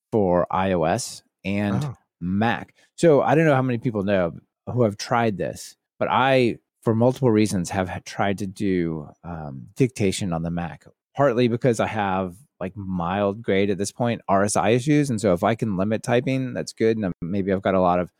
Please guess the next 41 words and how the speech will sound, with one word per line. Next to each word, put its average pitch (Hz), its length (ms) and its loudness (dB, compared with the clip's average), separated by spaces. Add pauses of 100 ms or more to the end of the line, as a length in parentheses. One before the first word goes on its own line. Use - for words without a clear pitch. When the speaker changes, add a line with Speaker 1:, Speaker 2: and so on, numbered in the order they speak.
(140)
Speaker 1:
stuff - 260 -2
I 95 80 0
need 95 160 -4
to 87 80 -2
blaze 85 340 -6
through, 101 120 -4
like 90 160 -4
a - 20 -8
bunch 90 240 -6
of 85 100 -6
email 131 380 4
or 117 60 0
something. 117 440 -4 (260)
I'd 90 160 -2
love 104 320 0
to 101 100 -8
dictate - 500 -4
to - 100 -6
it. - 140 -8 (180)
But 104 220 0
the 101 220 2
dictation 131 840 0
system 107 460 -6
on 92 260 -2
Mac 113 580 -2 (220)
is, 104 180 -4
like, 85 300 -2 (240)
ten 135 220 0
years 113 200 0
old 90 240 -2
or 78 60 -6
something. 76 280 -8
It's 104 120 -4
really 127 400 4
bad. 104 260 2
You 107 80 -4
can't 156 220 2
even 139 180 2
say 127 240 2
"new 110 180 0
paragraph," 95 600 -2